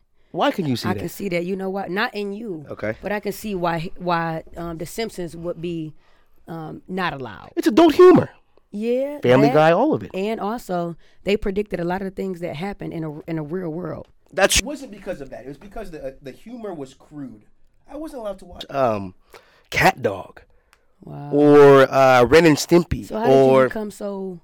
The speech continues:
Speaker 2: well-rounded?
Speaker 1: Well, I think when I moved out when I was sixteen, I moved out at sixteen, I went the polar opposite. I said, "Give me everything."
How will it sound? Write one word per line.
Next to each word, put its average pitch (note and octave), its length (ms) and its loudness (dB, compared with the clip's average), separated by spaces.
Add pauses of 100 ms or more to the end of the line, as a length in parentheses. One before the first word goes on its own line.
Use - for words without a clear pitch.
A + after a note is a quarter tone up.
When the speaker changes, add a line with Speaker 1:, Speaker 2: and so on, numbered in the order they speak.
(240)
Speaker 2:
well-rounded? E3 800 -8 (360)
Speaker 1:
Well, A2+ 600 -2
I - 100 -16
think C3 160 -6
when B2 120 0
I A#2 40 2
moved B2+ 260 -4
out C#3 120 4
when B2+ 100 0
I A2+ 60 2
was A2 120 0
sixteen, C#3+ 420 -8
I B2 40 -2
moved B2+ 160 -4
out B2 160 2
at A#2 80 -6
sixteen, C3 540 -4 (1080)
I A#2+ 140 2
went A#2 180 2
the - 80 -4
polar A2+ 340 -4
opposite. - 420 -12 (840)
I G#2+ 120 -6
said, G#2 240 -8
"Give C3 140 2
me A2+ 180 -2
everything." G#2 400 -8